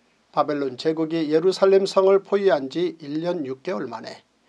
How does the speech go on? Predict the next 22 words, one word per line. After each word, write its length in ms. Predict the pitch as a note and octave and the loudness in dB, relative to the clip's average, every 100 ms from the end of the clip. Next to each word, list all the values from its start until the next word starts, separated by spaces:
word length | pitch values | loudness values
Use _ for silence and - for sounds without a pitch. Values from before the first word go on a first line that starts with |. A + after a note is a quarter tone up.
| _ _ _ | _ _ _
예루살렘 560 | C#3+ C#3+ C3+ D3 C#3 B2+ | -10 -8 -8 -8 -10 -10
성전이 480 | - F3 F3 E3 E3 | -8 -6 -4 -4 -4
불타고 640 | D#3+ D#3+ E3 E3 G3 G3 _ - | -8 2 4 6 4 2 _ -18
성벽이 800 | - A3 A3+ D#3 A#2+ C#3 E3+ E3+ | -10 -8 -6 -6 -8 -8 -8 -10
무너져 480 | C#3 D3+ F3 C3+ - - _ | -4 0 2 0 -4 -14 _
황폐한 560 | - C#4 C#4+ - B3+ A3+ | -10 -8 -8 -8 -8 -6
곳이 220 | G3 - | -8 -10
되었습니다. 640 | E3 C3 - - - - - _ _ _ _ _ _ _ _ _ | -12 -14 -14 -16 -18 -20 -20 _ _ _ _ _ _ _ _ _
이제 220 | E3+ F#3+ A#3 | -6 4 6
오직 320 | F3+ E3+ E3+ | 6 4 -2
소망은 680 | - F#3 F#3 F#3 B2 A#2+ - _ _ _ | -4 0 4 4 2 -6 -18 _ _ _
바벨론으로 680 | D3+ D3 D#3 C#3+ B2+ C3 C3 | -6 -2 -2 -2 -4 -6 -2
끌려간 480 | F#3 F3+ E3+ F3+ F3 | 0 2 2 0 0
포로들이 680 | - G3+ G3+ F#3 A#2+ D3 - _ - _ - | -2 0 0 -2 -6 -14 -20 _ -20 _ -4
바벨론 560 | D3 C#3+ G3+ C#4 C4 | -2 2 2 0 -6
포로 300 | - G#3+ G#3+ | -2 2 2
칠십 360 | G#3 A3 - G#3 | -2 -6 -6 -4
년의 440 | F3 C#3 E3 G#3+ - - | -4 -2 -4 -4 -10 -16
네 380 | C3+ C#3+ E3+ | -6 0 0
가지 420 | F#3 F#3+ F#3 G3 F#3+ | 4 2 4 2 0
의미를 680 | D3 D3+ C#3 B2+ D3+ F3 G3 _ | -4 -6 -6 -6 -8 -10 -14 _
잘 640 | - - C3 D#3 F#3 | -18 -12 -8 -6 -4